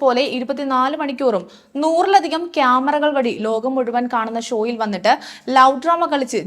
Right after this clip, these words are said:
ജനങ്ങളെ പറ്റിക്കാൻ നോക്കി. അത് പാളിയപ്പോൾ പുറത്തെ കാര്യങ്ങൾ അവൾ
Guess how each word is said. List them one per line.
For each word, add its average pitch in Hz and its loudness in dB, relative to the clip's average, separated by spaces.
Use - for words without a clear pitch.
ജനങ്ങളെ 247 -2
പറ്റിക്കാൻ 190 -6
നോക്കി. 156 -8
അത് 381 4
പാളിയപ്പോൾ 320 6
പുറത്തെ 277 0
കാര്യങ്ങൾ 254 0
അവൾ 233 -2